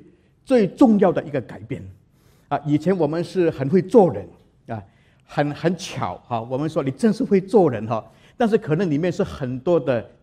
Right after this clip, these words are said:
假的东西。有时候我们说这个人不错，因为他面面俱圆，啊。为什么他能够面面俱圆呢？因为他里面很多谎言在其中，在应付这个，应付那个，啊。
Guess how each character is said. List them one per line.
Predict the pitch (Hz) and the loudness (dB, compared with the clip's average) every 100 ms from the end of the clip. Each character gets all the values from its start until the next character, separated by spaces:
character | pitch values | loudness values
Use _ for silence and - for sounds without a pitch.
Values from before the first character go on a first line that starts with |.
| _ | _
假 | - 143 107 | -6 -4 -4
的 | 110 | -4
东 | 113 131 123 | -4 -4 -6
西。 | - 123 - _ _ _ _ _ 175 | -8 -12 -12 _ _ _ _ _ 4
有 | 185 | 4
时 | 185 | 4
候 | 254 | 2
我 | 262 | 2
们 | 185 | 0
说 | 233 208 | 0 2
这 | 254 | 2
个 | 202 | 2
人 | 170 | 0
不 | 160 175 | 2 2
错， | 214 175 | 4 2
因 | 226 | 2
为 | 254 | 0
他 | 240 | 4
面 | 220 240 285 | 4 4 4
面 | 226 226 170 | 4 2 0
俱 | - 202 | -2 -2
圆， | 120 101 76 _ - | -2 -8 -14 _ -14
啊。 | 107 - _ _ _ | -14 -14 _ _ _
为 | - 330 | 0 2
什 | - | 2
么 | 202 226 | 2 4
他 | |
能 | 208 | 4
够 | 202 | 4
面 | 262 294 | 2 2
面 | 254 | 0
俱 | 220 247 | 0 2
圆 | 175 | 4
呢？ | 175 | 4
因 | 185 226 | 2 0
为 | |
他 | 214 | 0
里 | 202 | 0
面 | 151 | 0
很 | 175 120 | -2 0
多 | 165 | -2
谎 | 127 101 107 | -2 -8 -6
言 | 117 | -4
在 | 135 | -4
其 | 123 104 | -4 -6
中， | 107 120 | -6 -6
在 | 139 | -6
应 | 185 151 | -6 -4
付 | 156 | -2
这 | 143 | -2
个， | 127 | -4
应 | 165 | -6
付 | 151 143 | -4 -4
那 | 131 | -4
个， | 117 104 - _ | -4 -8 -14 _
啊。 | 107 | -20